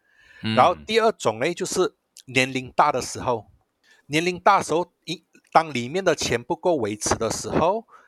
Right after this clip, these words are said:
Speaker 2: 啊，我们就会遇到起价咯。所以基本上是只有这两种情况才会起价，它不像传统医药卡是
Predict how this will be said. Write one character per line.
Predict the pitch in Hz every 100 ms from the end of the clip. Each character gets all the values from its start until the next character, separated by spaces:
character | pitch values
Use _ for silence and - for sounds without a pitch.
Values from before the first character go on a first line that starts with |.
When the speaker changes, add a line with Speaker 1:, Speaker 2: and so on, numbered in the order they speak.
| _
Speaker 2:
啊， | - 101 95
我 | 101
们 | 104
就 | 107 147
会 |
遇 | 143
到 | 139 135
起 | - 123
价 | - 117
咯。 | 165 190 _ -
所 | -
以 | 139
基 | - 139
本 | -
上 | - 156
是 | - 165
只 | - 107
有 |
这 | -
两 | 127 98
种 | 95 92
情 | - 101
况 | 92 127 127 120
才 | -
会 | 107
起 | - -
价， | - - - - _
它 | 147
不 | - 170
像 | - 170
传 | - 107 117
统 | 104 104
医 |
药 | 123 127
卡 | 104
是 | 92 147